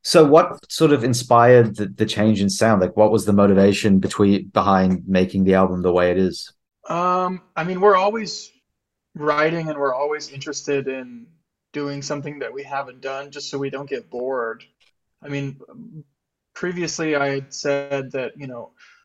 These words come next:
Speaker 2: I was paying a lot of attention to what people were emotionally connected to, and that's a huge part of what I wanna get out of this is I wanna make music that people like and are connected to, but at the same time, that has to fit within what I'm interested in making.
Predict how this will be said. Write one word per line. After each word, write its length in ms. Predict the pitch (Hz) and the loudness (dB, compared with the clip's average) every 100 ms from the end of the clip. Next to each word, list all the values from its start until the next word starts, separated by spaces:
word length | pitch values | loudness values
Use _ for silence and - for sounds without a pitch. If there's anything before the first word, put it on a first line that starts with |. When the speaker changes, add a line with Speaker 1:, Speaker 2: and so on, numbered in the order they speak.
| - | -8
Speaker 2:
I 140 | 143 | -4
was 140 | 139 | -4
paying 240 | 139 160 151 | -4 -4 -2
a 40 | |
lot 180 | 139 143 | 2 2
of 80 | 143 | 0
attention 380 | - 143 139 143 | -6 -10 -8 -4
to 80 | |
what 140 | 139 131 | -4 -4
people 320 | 156 147 139 | -10 -4 -4
were 120 | 135 | -4
emotionally 580 | 135 139 151 - 143 135 | -8 -8 -8 -8 -8 -8
connected 480 | 135 147 143 143 135 | -8 -8 -8 -8 -14
to, 320 | 147 139 131 | -8 -8 -8
and 100 | 135 | -10
that's 180 | 143 147 | -12 -10
a 60 | 151 | -12
huge 540 | - 165 156 151 - 247 _ _ _ | -8 -6 -6 -8 -14 -20 _ _ _
part 280 | - 160 170 | -4 0 2
of 240 | 143 - _ _ _ | 0 -6 _ _ _
what 240 | 147 147 | -4 0
I 80 | 143 | 2
wanna 260 | 139 143 139 | 0 -2 -6
get 240 | 127 147 | -4 0
out 160 | 165 143 | 2 0
of 160 | 131 | -2
this 240 | 139 135 - | -6 -6 -8
is 260 | 127 - - | -16 -16 -10
I 40 | |
wanna 220 | 143 147 156 | -6 -4 -4
make 280 | 147 139 | -4 -6
music 320 | 143 135 139 135 | -8 -8 -8 -8
that 160 | 135 | -8
people 480 | 139 139 - 127 127 | -10 -14 -12 -10 -8
like 340 | 131 135 135 | -6 -6 -6
and 140 | 135 123 | -10 -12
are 100 | 120 | -16
connected 500 | - 139 127 - 123 | -14 -12 -10 -12 -14
to, 200 | - 131 | -12 -10
but 120 | 127 | -10
at 100 | 131 | -10
the 60 | 131 | -12
same 500 | - 143 143 139 139 | -12 -12 -12 -14 -12
time, 440 | 151 151 147 131 - _ _ | -8 -6 -6 -10 -20 _ _
that 200 | 143 147 | -4 -4
has 300 | 147 160 165 | 0 0 0
to 100 | - | -4
fit 240 | 143 175 156 | -4 -4 -2
within 420 | 143 143 139 135 | -2 -2 -4 -4
what 180 | 135 143 | -4 -4
I'm 220 | 147 131 | -6 -16
interested 460 | 139 - 135 147 127 | -18 -12 -10 -8 -10
in 120 | 123 | -12
making. 480 | 131 135 127 117 | -12 -12 -16 -20